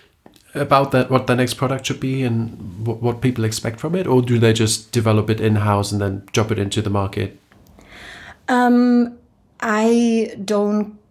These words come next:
Speaker 2: completely know. I, probably they have, like,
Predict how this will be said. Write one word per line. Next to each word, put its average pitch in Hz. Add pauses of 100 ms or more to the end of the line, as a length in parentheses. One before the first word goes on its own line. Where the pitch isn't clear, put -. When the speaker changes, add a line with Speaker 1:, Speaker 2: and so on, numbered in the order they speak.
(240)
Speaker 2:
completely 214
know. 202
I, 202 (140)
probably 233
they 202
have, 190
like, 190